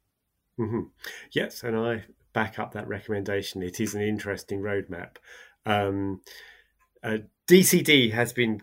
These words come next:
covering, um, the, uh, moves towards sustainable digital infrastructure for a while. Um, and we've seen a few, um, uh,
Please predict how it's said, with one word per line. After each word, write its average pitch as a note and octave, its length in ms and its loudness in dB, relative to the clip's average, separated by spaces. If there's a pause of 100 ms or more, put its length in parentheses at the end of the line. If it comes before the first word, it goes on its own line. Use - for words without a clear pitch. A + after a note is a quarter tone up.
covering, G#2+ 600 0 (240)
um, F#2 420 -8 (240)
the, G2 420 -2
uh, F#2+ 140 -8
moves G2+ 400 -4
towards G2 600 -6
sustainable G2 640 -4
digital F#2+ 440 -10
infrastructure - 720 -14
for F#2+ 140 -12
a F#2 40 -10
while. F2+ 420 -10 (500)
Um, F#2+ 460 -4 (380)
and A2+ 400 0
we've C3 320 2
seen D#3+ 380 2
a - 60 -4
few, C#3+ 560 0
um, G2+ 500 -4 (580)
uh, A#1+ 220 -4